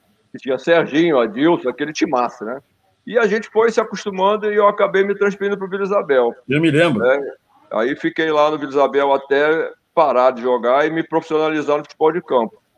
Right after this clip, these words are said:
Speaker 2: Você
Speaker 1: Lá no
Speaker 2: jogou,
Speaker 1: Vila
Speaker 2: você
Speaker 1: Ah.
Speaker 2: jogou, desculpe interrompê-lo, você jogou no Vila Isabel num time com Ernesto Paulo, não foi?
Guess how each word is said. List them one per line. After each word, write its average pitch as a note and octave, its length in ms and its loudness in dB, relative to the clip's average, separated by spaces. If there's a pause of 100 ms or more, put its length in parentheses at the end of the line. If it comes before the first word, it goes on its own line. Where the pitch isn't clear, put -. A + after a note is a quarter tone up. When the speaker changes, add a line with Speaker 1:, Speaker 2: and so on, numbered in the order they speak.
(140)
Speaker 2:
Você D3+ 260 0
Speaker 1:
Lá F#3 60 6
no E3+ 80 4
Speaker 2:
jogou, D#3+ 160 0
Speaker 1:
Vila F#3+ 140 4 (720)
Speaker 2:
você C#3+ 300 0
Speaker 1:
Ah. F#3 40 2
Speaker 2:
jogou, D3+ 360 0
desculpe D3+ 340 -2
interrompê-lo, A#2+ 600 -4 (480)
você C#3+ 300 0
jogou C#3 220 0
no A#2+ 100 2
Vila G#2 120 -2
Isabel F2+ 540 -4 (640)
num D#3 180 0
time G3 380 -2
com G3 200 -2
Ernesto F3+ 440 0
Paulo, D#3 400 2
não C3 100 -4
foi? E3 340 -2